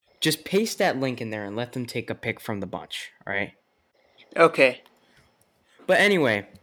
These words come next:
Speaker 1: um, if you listen to that song, "Dancing to the Sound of a Broken Heart," after watching this, you will very, very quickly realize that the song is just absolutely terrible. Um,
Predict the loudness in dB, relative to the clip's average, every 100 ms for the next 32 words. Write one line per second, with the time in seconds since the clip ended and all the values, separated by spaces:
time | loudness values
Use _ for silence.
0 | _ _ _ _ _ _ -2 2 2 0
1 | -2 -2 -2 -2 0 0 -2 0 0 0
2 | -2 -2 -4 -8 -20 -20 _ -10 -8 -8
3 | -10 -10 -8 -4 -2 -2 -2 -4 -4 -4
4 | 0 0 0 _ _ -20 -6 2 2 2
5 | 2 4 2 0 -2 -2 -4 -10 -20 _
6 | _ _ _ _ _ -6 -4 0 2 0
7 | -4 _ _ _ -12 -12 -2 2 2 2
8 | -2 -8 -12 -12 -12 -8 0 2 2 0
9 | -4 -6 -6 -6 -4 -4 -6 -8 -12 -16
10 | -18 -20 _ _ _ _ _ _ _ -2
11 | -2 -2 -4 -4 -4 -4 -6 -10 -12 -8
12 | -4 -4 -6 -12 -12 -12 -10 -8 -10 -12
13 | -18 _ _ _ _ _ _ _ -4 -4
14 | -6 -14